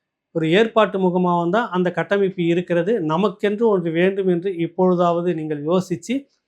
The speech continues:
வட அமெரிக்க தமிழ் தேசிய கூட்டமைப்பு என்கிற நட்னா என்கிற கட்டமைப்பை தொடங்கி இருக்கிறதுல மிக பெரும் மகிழ்ச்சி.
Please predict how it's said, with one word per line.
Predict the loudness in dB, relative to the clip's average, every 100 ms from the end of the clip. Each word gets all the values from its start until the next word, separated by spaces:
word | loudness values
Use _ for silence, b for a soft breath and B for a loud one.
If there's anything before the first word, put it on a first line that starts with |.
| _ _ _ _ _
வட | 4 6 6
அமெரிக்க | 6 4 2 0
தமிழ் | 2 0
தேசிய | 2 0 2 2 0 0
கூட்டமைப்பு | -2 0 0 0 -2
என்கிற | -2 0 -2 0
நட்னா | 0 0 -2 2 2 0 -4
என்கிற | -4 -2 -2 -4 -8 -14 -8
கட்டமைப்பை | -2 0 2 0 -4
தொடங்கி | -2 0 0
இருக்கிறதுல | 0 -2 -2 0 -2 -6
மிக | -4 0 0
பெரும் | 2 4 4 4 0 -8 _ _ _ _
மகிழ்ச்சி. | 0 2 2 0 -2 -4 -6